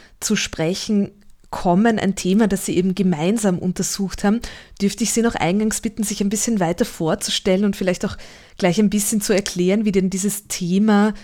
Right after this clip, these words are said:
Trauer und Totenkult der Habsburger Monarchie sich sonst in Ihre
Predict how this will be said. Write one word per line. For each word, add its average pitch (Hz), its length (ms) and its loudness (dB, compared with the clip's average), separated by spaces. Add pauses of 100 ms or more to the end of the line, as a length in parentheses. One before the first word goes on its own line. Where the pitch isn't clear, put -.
(440)
Trauer 190 440 4
und 190 180 0
Totenkult 202 680 -2
der 170 160 -2
Habsburger 185 480 -2
Monarchie 196 480 0
sich 196 200 -4
sonst 185 380 0
in 185 120 0
Ihre 180 340 2